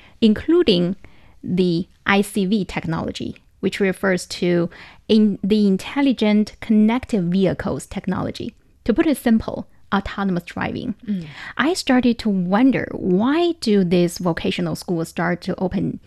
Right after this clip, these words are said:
Speaker 1: new, uh, majors like this? The senior teachers of the school told me that because the rapid development of the sector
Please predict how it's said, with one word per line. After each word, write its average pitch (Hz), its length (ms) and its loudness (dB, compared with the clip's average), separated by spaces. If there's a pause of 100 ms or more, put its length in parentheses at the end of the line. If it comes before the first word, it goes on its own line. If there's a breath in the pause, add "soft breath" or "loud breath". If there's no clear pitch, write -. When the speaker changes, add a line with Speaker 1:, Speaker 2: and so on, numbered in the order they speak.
(180 soft breath)
Speaker 1:
new, 214 420 4 (300 loud breath)
uh, - 80 -8
majors 185 480 0
like 180 220 -4
this? 233 380 -2 (320 loud breath)
The 214 80 2
senior 262 340 6
teachers 196 500 -2
of 175 160 -2
the 175 120 -2
school - 540 -2
told 180 280 -4
me 170 120 -2
that 165 320 -4 (480 loud breath)
because 196 500 0
the 185 160 0
rapid 214 360 0
development 175 500 -2
of 180 120 -6
the - 100 -6
sector - 640 -4